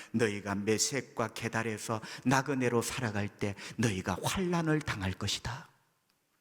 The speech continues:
그러나 담대하라. 내가 세상을 이겼노라." 주님이 그렇게 말씀을 하시는 거예요. 그러니까 여러분이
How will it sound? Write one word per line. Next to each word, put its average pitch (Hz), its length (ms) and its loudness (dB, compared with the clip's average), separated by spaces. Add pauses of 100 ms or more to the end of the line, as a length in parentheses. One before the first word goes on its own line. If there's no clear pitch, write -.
(120)
그러나 110 220 0
담대하라. 147 760 0 (420)
내가 220 260 2
세상을 226 560 0
이겼노라." 208 520 0 (280)
주님이 262 420 2
그렇게 339 400 -2
말씀을 190 420 2
하시는 175 320 -4
거예요. - 160 -6 (2000)
그러니까 110 240 -2
여러분이 104 520 -4